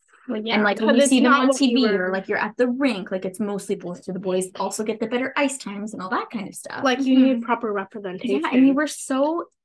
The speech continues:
Speaker 2: young. And that
Speaker 3: That
Speaker 2: was when I
Speaker 3: mindset.
Speaker 2: first noticed,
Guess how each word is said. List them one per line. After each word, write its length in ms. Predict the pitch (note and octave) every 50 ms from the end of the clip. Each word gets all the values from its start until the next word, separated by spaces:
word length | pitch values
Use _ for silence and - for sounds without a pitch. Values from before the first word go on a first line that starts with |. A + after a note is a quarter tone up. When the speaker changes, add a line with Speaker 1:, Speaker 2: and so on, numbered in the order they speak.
| _ _
Speaker 2:
young. 840 | - G#3+ G3 G3+ G#3+ A3+ B3+ B3+ G#3+ - - - C#4 C4+ - A#3+ - _ _ _ _ _ _ _ _ _ _ _
And 540 | G#3 A3 G#3+ G#3 G3+ G3+ G3+ G3+ G3+ G3+ G3+ - - - _ _ _ _ _ _ _ _ _ _
that 480 | G#3 G3+ A3 A#3 B3 C4+ C4+ B3 - -
Speaker 3:
That 240 | A#3 G#3 G3+ G3+ G#3+
Speaker 2:
was 140 | A#3 A3+ -
when 160 | A#3 A3 A3
I 120 | G3+ G3 G3+
Speaker 3:
mindset. 100 | - - _ _ _ _ _ _ _ _ - -
Speaker 2:
first 360 | - B3 A3+ A#3 A#3 A#3 - -
noticed, 840 | A3 G3+ G3+ G3+ G3+ - - - A3+ - - - - - - -